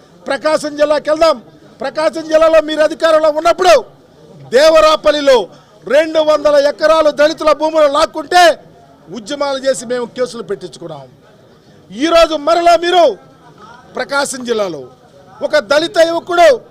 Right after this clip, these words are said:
వీడియో తీసి, "అయ్యా, ఇదిగో తెలుగుదేశం వాళ్ళ వల్ల నేను చనిపోతా ఉన్నానని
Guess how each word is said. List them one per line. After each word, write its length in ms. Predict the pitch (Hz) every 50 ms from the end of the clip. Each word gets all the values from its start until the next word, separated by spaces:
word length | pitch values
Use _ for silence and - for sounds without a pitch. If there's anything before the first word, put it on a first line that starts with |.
| - - - - -
వీడియో 500 | - - 190 285 330 339 359 349 339 339
తీసి, 380 | 349 349 349 349 - 359 359 359 320 269 - - _ - - - -
"అయ్యా, 220 | 240 302 339 349 349
ఇదిగో 300 | 339 320 330 320 339 330
తెలుగుదేశం 680 | 330 330 320 339 339 339 339 330 330 339 330 330 330
వాళ్ళ 240 | 330 339 339 339 320
వల్ల 260 | 320 330 339 339 330
నేను 200 | 339 330 330 330
చనిపోతా 580 | 330 320 330 349 330 349 339 330 330 339 330
ఉన్నానని 500 | 320 330 330 330 320 330 330 330 311 262